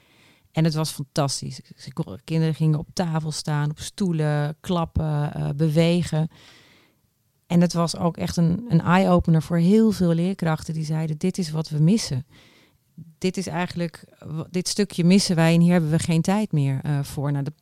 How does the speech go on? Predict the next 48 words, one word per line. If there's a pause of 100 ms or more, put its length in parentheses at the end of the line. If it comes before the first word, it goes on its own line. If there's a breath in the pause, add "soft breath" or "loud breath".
dat
project
belandde
uiteindelijk
in
de
kast. (840)
Ehm,
mijn
klus
bij
Zwijzen
stopte. (920 loud breath)
Maar, (640)
zeg
maar,
dat, (300)
dat
gevoel
dat
we
ha-,
allebei
hadden
van,
"We
hebben
hier
iets
te
pakken
wat
anders
is
dan
anders,
wat
misschien
heel
hard
nodig
is
op
dit
moment
in
het
basisonderwijs."